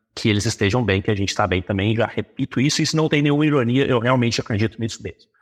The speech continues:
É, Edu, tinha um outro ponto que eu queria falar, lembrando que a gente tem eleições americanas ano que vem, é, e temos eleições municipais no Brasil também, que devem mexer um pouco com a dinâmica.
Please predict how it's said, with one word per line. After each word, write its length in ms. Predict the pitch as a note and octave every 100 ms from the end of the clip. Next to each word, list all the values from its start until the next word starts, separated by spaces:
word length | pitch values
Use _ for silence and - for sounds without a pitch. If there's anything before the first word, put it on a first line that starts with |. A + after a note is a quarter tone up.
| _ - _ -
É, 440 | G#2 G2 F#2+ F#2+ G2 G#2 - D3
Edu, 320 | D#3 D#3+ G#2 - _ _ _ _ -
tinha 160 | F#3+
um 40 | G#3
outro 180 | G3 -
ponto 140 | C#3
que 60 | A#2+
eu 40 |
queria 160 | G#2+ G2+
falar, 220 | B2 C#3
lembrando 280 | B2+ C#3 D3
que 120 | D3
a 40 |
gente 200 | C#3 -
tem 200 | B2 A2
eleições 460 | A2 A2 - B2 G#2+
americanas 540 | G2 F2+ - C#3+ A2+
ano 100 | G#2
que 160 | - F#2
vem, 380 | A#2 C#3 C#3 A#2+ -
é, 280 | F#2+ F#2 F2
e 80 | G#2
temos 300 | A#2+ A#2 A#2
eleições 420 | A2+ - B2+ A2+
municipais 640 | C3 D#3+ D3+ - A2 G2+
no 60 | G#2+
Brasil 280 | B2+ A2
também, 300 | A2 C3+ B2
que 100 | C#3
devem 320 | C#3+ F3 F#3 D#3+
mexer 220 | C3 C3
um 40 |
pouco 280 | - A#2+ -
com 60 | A#2+
a 20 |
dinâmica. 500 | C3+ B2 D3 -